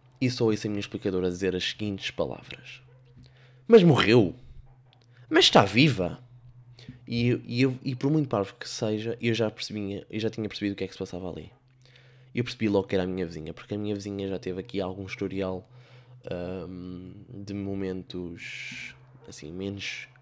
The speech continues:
menos tristes, pronto. Que eu já explico o que é que é. Então, o que é que aconteceu?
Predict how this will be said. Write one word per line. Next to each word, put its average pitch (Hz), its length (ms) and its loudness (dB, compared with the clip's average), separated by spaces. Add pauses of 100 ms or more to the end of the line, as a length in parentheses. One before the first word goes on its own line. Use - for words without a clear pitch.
(380)
menos 143 460 0
tristes, - 480 -10
pronto. 82 360 -8 (540)
Que - 100 -8
eu 90 40 -6
já 90 80 -2
explico - 320 -10
o - 40 -16
que - 120 -18
é - 20 -20
que - 120 -20
é. 117 120 -16
Então, 170 160 -2
o 170 40 -2
que 175 100 -4
é 165 40 -2
que - 80 0
aconteceu? 123 480 -4